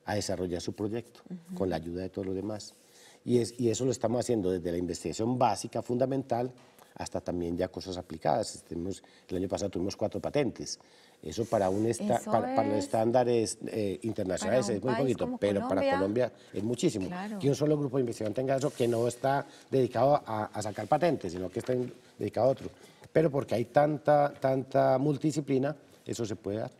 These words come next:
Speaker 1: Y ahora estamos
Speaker 2: Qué bueno.
Speaker 1: presentando otra, otras dos este año. Y, y, y ahí vamos, ahí vamos, eh, trabajando. Entonces, lo que tenemos es ese espacio donde la, el que llega como investigador va a tener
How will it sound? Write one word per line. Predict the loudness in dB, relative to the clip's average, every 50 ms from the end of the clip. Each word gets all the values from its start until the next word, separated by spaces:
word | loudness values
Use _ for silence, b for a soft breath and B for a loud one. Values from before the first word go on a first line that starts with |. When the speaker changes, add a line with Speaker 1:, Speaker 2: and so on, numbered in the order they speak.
| _ -8
Speaker 1:
Y | -2 -2
ahora | -2 -2 -2
estamos | -2 -4 -4 -4 -2
Speaker 2:
Qué | -2 -4
bueno. | -4 -4
Speaker 1:
presentando | -4 -4 -4 -2 -2 -4
otra, | -4 -4 -6 -8 -8 -10 -20 -20 -20 -20 -20 _ B B B B B B
otras | -4 0 0 0 0
dos | 0 -2 -4 -4 -6
este | -10 -10 -10 -10
año. | -10 -12 -16 _ B B B B B B B B B -6
Y, | -2 0 2 2 2 2 0 0 -2
y, | -4 -4 -4 -2 -4 -4 -4
y | -2
ahí | -2 0
vamos, | 0 0 0 0 -4 -6 -6 -10 -8 -6
ahí | -6 -4
vamos, | -4 -4 -4 -4 -6 -8 -10 -12 -12 -8
eh, | -8 -6
trabajando. | -4 -4 -4 -4 -4 -6 -6 -8 -10 -12 -14
Entonces, | -14 -6 -2 0 2
lo | 2 2 0
que | 0 0
tenemos | 0 0 0 2 0 2
es | 0 0 0
ese | 0 0 2
espacio | 0 0 0 0 0 0 0 0 -2 -2 -2 -2 -6 B B B B B -14 -6
donde | -4 -2 -2 0 0 0
la, | 0 0
el | 0 -2 -2 0
que | 0 0 2
llega | 4 4 4 4 4 4 2 0 0 -4 -10 -18 _ _ _ _
como | -6 0 0 0
investigador | 2 0 -2 -2 0 2 2 4 4 2 0 -2 -6 -4 -4
va | -4
a | -2
tener | 0 0 0 2 0 0 -2